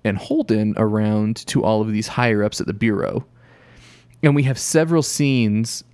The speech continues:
of, uh, kind of, uh, contrasting the two of them, where you get, uh, Holden getting really scientific and into the nitty-gritty, which is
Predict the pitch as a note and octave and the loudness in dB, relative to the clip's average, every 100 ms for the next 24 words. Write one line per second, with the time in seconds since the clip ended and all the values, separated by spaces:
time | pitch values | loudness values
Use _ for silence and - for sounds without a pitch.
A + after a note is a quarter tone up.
0 | - A2 G#2 G#2 G#2 G#2 A2 C3 - _ | 0 2 2 0 0 -2 -4 -10 -20 _
1 | - - _ _ _ _ _ _ _ _ | -20 -20 _ _ _ _ _ _ _ _
2 | _ _ - B2+ - C3 D3 C3+ - _ | _ _ -2 -2 -2 -2 0 -2 -4 _
3 | - - - - - D3 B2 - C3+ A#2+ | -12 -10 -8 -8 -4 -2 -2 0 2 2
4 | - C3+ A#2+ A2+ G#2+ - - A#2+ - C3 | 0 0 0 0 -2 -8 -6 -4 0 2
5 | A2 G2+ G#2 A2+ D3 F#3 _ - - - | 2 0 0 0 0 -4 _ -20 -20 -20
6 | - - A#2 A2 A2 G2+ G#2+ G#2+ A2 A2+ | -16 -2 2 4 2 2 0 0 2 2
7 | G#2+ - - - - - - - G2+ G#2 | 2 -2 -8 -20 -20 -20 -4 -2 0 -2
8 | C2+ - - E3 _ _ _ - D3 C3 | -2 -4 -8 -16 _ _ _ -2 2 2
9 | B2 A#2 A2 G#2+ G#2 A#2+ G#2+ G#2+ G#2+ - | 2 2 2 0 0 0 2 0 -2 -2
10 | A2+ G#2+ - G2+ - A2 G#2+ G2+ A#2 G#2 | -2 -2 -2 -4 -4 -2 -2 -2 -2 -2
11 | - G2+ F#2 - A#2 G#2+ G#2 G#2 A2 C3+ | -4 -4 -4 -2 -2 -2 -2 -2 0 0
12 | B2 C#3 A2+ G2+ - | 0 0 0 -2 -10